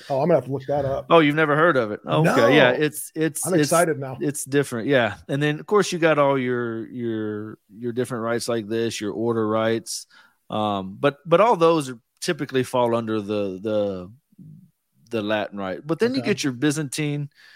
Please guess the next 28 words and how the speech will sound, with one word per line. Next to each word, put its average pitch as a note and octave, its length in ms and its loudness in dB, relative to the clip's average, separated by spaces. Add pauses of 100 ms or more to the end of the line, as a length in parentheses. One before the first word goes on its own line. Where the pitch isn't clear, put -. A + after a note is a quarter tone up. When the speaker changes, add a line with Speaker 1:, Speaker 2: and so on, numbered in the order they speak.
(280)
Speaker 2:
uh, A#2+ 160 4
rites, A2 420 0
and G#2 100 -6
then G#2 120 -6
you've G2 100 -8
got G#2 160 -2
your G2+ 120 -4
Albanian G#2 580 -2
Greek G2 260 -8
Catholic, F#2 560 -6
Belarusian A2 720 0
Greek G2 240 -8
Catholic, F#2+ 480 -6 (480)
and A2+ 80 -4
a B2 140 -2 (160)
Greek, B2+ 460 0 (300)
uh, A2 160 0
Byzantine. G2+ 800 -4
I A2 80 -6
mean, C3 140 -4
you've C#3+ 140 0
got F#3+ 240 8
'em B2 120 0
all. C3+ 240 6
You G#2+ 80 -2
got A#2 160 0
the A#2+ 80 -6
Melkites, B2 920 0